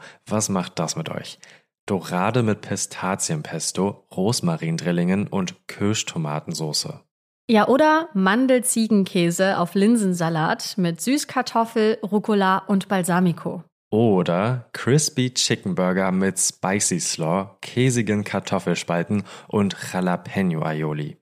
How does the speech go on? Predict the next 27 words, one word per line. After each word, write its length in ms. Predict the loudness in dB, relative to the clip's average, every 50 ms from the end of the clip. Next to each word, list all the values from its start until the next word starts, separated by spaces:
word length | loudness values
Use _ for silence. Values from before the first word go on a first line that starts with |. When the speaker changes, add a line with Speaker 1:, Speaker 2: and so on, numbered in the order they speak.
| _ _ _ _ _ _ _ _
Speaker 2:
Wir 100 | _ 0
könnten 240 | 2 4 2 4 4
jetzt, 220 | 2 2 2 0 -2
wie 80 | 0
gesagt, 380 | 0 2 2 2 2 2 2 0
noch 180 | 0 0 2
über 240 | 0 0 2 2 0
vierzig 400 | 2 0 0 0 2 -2 -2 0
weitere 380 | 0 0 0 0 0 0 0 0
Sachen 280 | 0 -2 0 0 0
sagen, 500 | 0 2 0 0 0 0 0 0 0 0 -2 -2
aber 180 | -2 0 0 0
ich 100 | 0 0
denk 200 | -2 -2 0 2
mal, 280 | 0 0 2 0 0 0
dass 320 | 0 0 0 0 -4 -2
die 140 | 2 2 2
Beispiele 580 | 4 2 2 2 0 -2 -2 0 0 2 2
schon 280 | 0 2 2 2 2 2
klar 280 | 0 0 2 4 4 4
machen, 480 | 4 2 0 2 0 2 2 2 2
dass 220 | 0 -2 -2 0 -2
das 260 | -4 -4 -4 -2 _
alles 240 | 0 2 2 0 -2
ziemlich 320 | -2 0 0 0 0 -4
nice 280 | -4 -4 -4 -6 -8 -8
ist. 260 | -10 -10 -12 -14